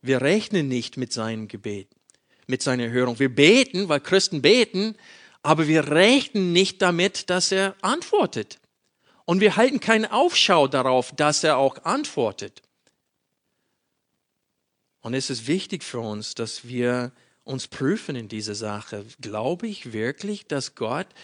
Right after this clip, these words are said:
fähig ist, viel mehr zu tun, als ich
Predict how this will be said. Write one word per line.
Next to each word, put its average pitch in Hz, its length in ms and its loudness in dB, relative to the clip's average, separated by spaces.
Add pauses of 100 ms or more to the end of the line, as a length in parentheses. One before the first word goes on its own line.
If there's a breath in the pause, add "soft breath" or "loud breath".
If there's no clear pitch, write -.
(160 loud breath)
fähig 175 520 0
ist, 165 400 -4 (1800 soft breath)
viel 202 320 -4
mehr 185 260 -2
zu - 160 -8
tun, 120 320 -4
als 110 240 -4
ich - 380 -6